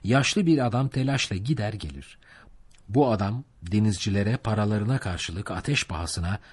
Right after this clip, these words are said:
alkol delirmeleri ve ölümler satar. Zehrini döktüğü iri iri bardaklar Allah'ın belası şeylerdir. Dışarıdan baktınız mı yuvarlak, kocamandır ama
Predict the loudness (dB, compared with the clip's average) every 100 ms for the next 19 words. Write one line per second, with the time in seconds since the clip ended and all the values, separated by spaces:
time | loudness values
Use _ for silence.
0 | -6 0 0 4 2 4 0 0 -2 -4
1 | -4 -6 -6 -8 _ -4 -4 -6 -6 -4
2 | -2 -4 -6 -10 -12 -14 -16 -20 _ _
3 | _ _ _ _ -20 -20 -20 _ _ _
4 | -8 6 8 8 6 8 6 6 4 4
5 | 4 6 6 6 2 -4 -6 -8 -10 -8
6 | -8 -8 -2 0 2 2 0 0 0 0
7 | -2 -6 -8 -10 -12 -16 -18 -20 _ _
8 | _ _ -8 -4 0 0 2 0 0 -2
9 | 0 -2 0 -2 -2 -4 -4 -6 -8 -8
10 | -4 -2 -4 -4 -6 -4 -4 -4